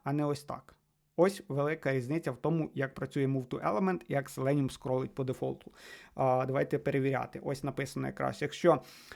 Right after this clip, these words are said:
е, елемент, е, за межами в'юпорта, то скролимо донизу цього елементу, донизу в'юпорта.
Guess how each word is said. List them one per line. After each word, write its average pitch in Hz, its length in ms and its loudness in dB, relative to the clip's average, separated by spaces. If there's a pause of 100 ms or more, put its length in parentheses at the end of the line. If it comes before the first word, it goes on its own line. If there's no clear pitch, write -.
(100)
е, 139 340 2
елемент, 156 600 4 (160)
е, 147 200 -2
за 156 320 4
межами 139 420 0
в'юпорта, 143 640 -2
то 165 280 4
скролимо 165 600 2
донизу 147 560 4
цього 139 280 -2
елементу, 175 440 -2
донизу 147 460 2
в'юпорта. 135 540 -6